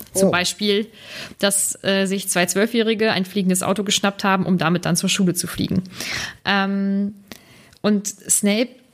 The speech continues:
Speaker 1: ist mal wieder sehr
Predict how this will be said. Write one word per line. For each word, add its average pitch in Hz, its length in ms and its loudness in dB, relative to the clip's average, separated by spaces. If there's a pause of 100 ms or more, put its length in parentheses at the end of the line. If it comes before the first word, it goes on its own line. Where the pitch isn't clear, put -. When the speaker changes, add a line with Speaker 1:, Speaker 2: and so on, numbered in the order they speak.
Speaker 1:
ist 247 200 2
mal 226 160 2
wieder 214 440 0 (1600)
sehr 226 580 4